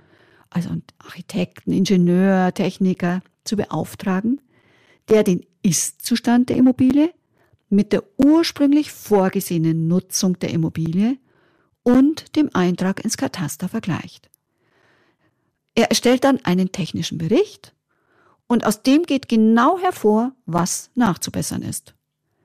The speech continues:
Diesen Bericht präsentierst du dem Verkäufer und der muss die Nachbesserung, die Heilung vornehmen. Die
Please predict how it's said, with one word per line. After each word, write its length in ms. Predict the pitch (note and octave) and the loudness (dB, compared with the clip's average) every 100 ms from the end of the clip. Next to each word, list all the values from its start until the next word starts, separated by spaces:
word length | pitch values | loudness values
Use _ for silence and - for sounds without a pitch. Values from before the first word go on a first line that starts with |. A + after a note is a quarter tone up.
| _ _ _ _ _ _ _ - | _ _ _ _ _ _ _ 2
Diesen 240 | C#4+ E4+ | 2 4
Bericht 420 | E4 D4+ E4 - - _ | 2 0 -2 -6 -20 _
präsentierst 680 | - A#3 B3 - G3 F3 - | -2 0 0 2 2 2 0
du 60 | |
dem 140 | A3 G#3+ | -2 -2
Verkäufer 560 | B3 G#3+ - - E3 - _ _ _ - | -2 -4 -4 -8 -12 -14 _ _ _ -2
und 160 | E3+ - - | -2 -2 2
der 280 | G3 G#3+ | 4 4
muss 460 | A#3 B3+ D4+ - - _ _ _ _ _ _ _ | 4 4 2 -4 -14 _ _ _ _ _ _ _
die 120 | C4+ | 0
Nachbesserung, 920 | A#3+ F3+ C#3+ - F#3 - G3+ A3 D4 - _ _ _ - | 2 2 0 -2 -4 -2 0 0 -2 -6 _ _ _ -18
die 100 | D#3+ | -14
Heilung 500 | - D3+ D#3+ E3+ F#3 - | -8 -6 -2 -4 -4 -12
vornehmen. 640 | _ - E3+ C#3 - - - _ _ _ _ _ _ _ _ _ _ _ _ _ _ _ _ _ _ _ | _ -6 -4 -4 -6 -12 -16 _ _ _ _ _ _ _ _ _ _ _ _ _ _ _ _ _ _ _
Die 180 | A3+ A3 | -2 -2